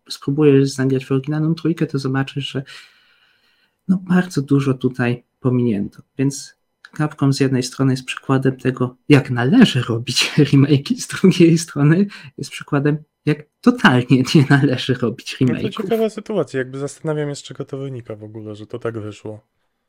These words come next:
Speaker 2: Może czas
Speaker 1: Wiesz co?
Speaker 2: jakoś ich naglił, ale to chociaż z drugiej strony.
Speaker 1: Wiesz co, nie wiem,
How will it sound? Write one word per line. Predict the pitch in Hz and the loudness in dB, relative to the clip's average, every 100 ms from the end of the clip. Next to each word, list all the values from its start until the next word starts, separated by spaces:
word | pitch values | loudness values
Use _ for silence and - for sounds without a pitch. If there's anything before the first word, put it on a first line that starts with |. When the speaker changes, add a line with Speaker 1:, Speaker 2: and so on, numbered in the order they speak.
| _ _ _ | _ _ _
Speaker 2:
Może | - 117 120 123 | -16 -10 -8 -8
czas | 123 180 135 156 | -6 -4 -4 -6
Speaker 1:
Wiesz | 160 | -12
co? | |
Speaker 2:
jakoś | 117 160 117 - | -8 -8 -10 -14
ich | 117 - | -16 -8
naglił, | 117 110 113 113 | -6 -6 -10 -12
ale | 135 185 220 _ | -10 -10 -12 _
to | 180 | -12
chociaż | - 135 123 | -10 -12 -10
z | |
drugiej | 123 131 117 | -10 -10 -12
strony. | - 117 113 135 - _ _ _ _ _ _ _ _ _ _ _ | -12 -12 -10 -14 -18 _ _ _ _ _ _ _ _ _ _ _
Speaker 1:
Wiesz | 139 135 | -8 -4
co, | 156 | 0
nie | 147 135 | 2 2
wiem, | 123 120 | 0 -6